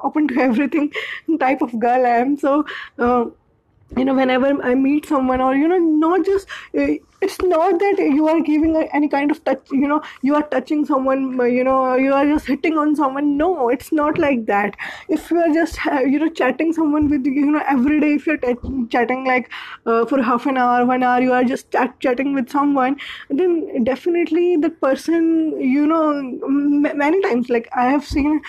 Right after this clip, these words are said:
not saying, like, everybody, but yeah, like, ninety percent boys really think about this. Like, they behave as if, uh, you know, they get, they got the chance, like, the girl is just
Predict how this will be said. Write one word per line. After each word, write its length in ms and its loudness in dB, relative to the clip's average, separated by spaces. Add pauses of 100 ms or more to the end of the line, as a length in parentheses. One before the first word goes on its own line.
(160)
not 300 0
saying, 220 0
like, 220 -4
everybody, 420 2
but 180 0 (300)
yeah, 220 2
like, 220 0
ninety 460 2
percent 640 -2
boys 300 0
really 360 2
think 400 0
about 380 2
this. 300 -2
Like, 200 -2 (300)
they 440 0
behave 920 0
as 240 2
if, 560 -4
uh, 160 2
you 180 2
know, 320 0
they 240 -2
get, 160 0 (240)
they 60 0
got 200 0
the 60 0
chance, 260 0
like, 160 -2 (260)
the 60 0
girl 380 2
is 120 -4 (100)
just 200 -2